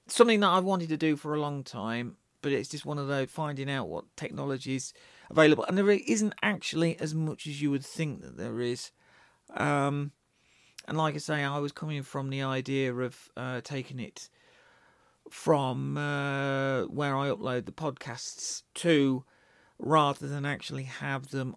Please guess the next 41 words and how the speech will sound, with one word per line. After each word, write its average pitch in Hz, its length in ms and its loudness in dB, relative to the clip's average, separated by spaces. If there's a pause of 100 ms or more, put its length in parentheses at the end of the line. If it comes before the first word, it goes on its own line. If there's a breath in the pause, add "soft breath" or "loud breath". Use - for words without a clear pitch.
on 135 220 -6
site, 110 540 -2
but - 180 -6 (160)
on 135 180 -2
site 120 400 -6
seems 123 300 -8
as 117 80 -14
though 123 140 -4
it's 110 180 -6
the 117 80 -8
easiest 117 420 -6
option. - 420 -8
So - 260 -4
check - 480 0
out 151 520 -2
the 151 120 -10
player 156 500 -4 (340 loud breath)
on 151 380 0
the 139 280 2
podcast - 500 -10
page. 160 340 2
You 127 60 -12
can 135 160 -8
even 151 480 -2
play 135 540 -4
this 127 200 -8
podcast. - 760 -10 (840 soft breath)
Uh, 123 360 -2 (300)
I - 40 -8
mean, 123 160 -4
maybe 117 240 -6
you 110 280 -6 (140)
already 107 380 -10
are 98 260 -8
playing 82 240 -12
the 95 80 -12
podcast - 500 -16
on 101 120 -12
there, 95 180 -10
so - 140 -16
if 117 60 -16